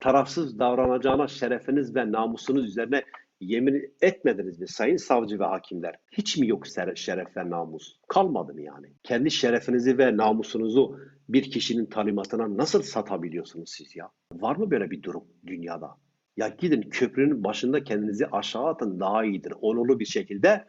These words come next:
göğsünüze yazın. "Biz bize gelen talimatlara daha fazla dayanamadık.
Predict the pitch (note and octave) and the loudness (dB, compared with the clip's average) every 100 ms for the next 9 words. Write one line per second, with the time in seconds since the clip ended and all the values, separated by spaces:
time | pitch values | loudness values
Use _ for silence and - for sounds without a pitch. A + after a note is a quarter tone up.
0 | _ B2 A#2+ - B2 A2+ C3+ E3 F3 G#3 | _ 2 2 2 0 4 6 6 6 2
1 | F#3 - _ _ _ - G3+ E3+ A#2+ B2 | 0 -12 _ _ _ 0 0 0 -6 2
2 | D3 C3+ C#3+ C#3 A#2+ B2 B2 A#2+ B2+ C#3 | 2 4 2 -2 -2 -2 -2 -4 -4 -2
3 | B2 A#2 B2+ A#2+ C3 G#2 A#2 C3+ E3+ D3+ | -2 -4 -6 -4 -4 -4 -2 2 4 4
4 | F#3+ | 0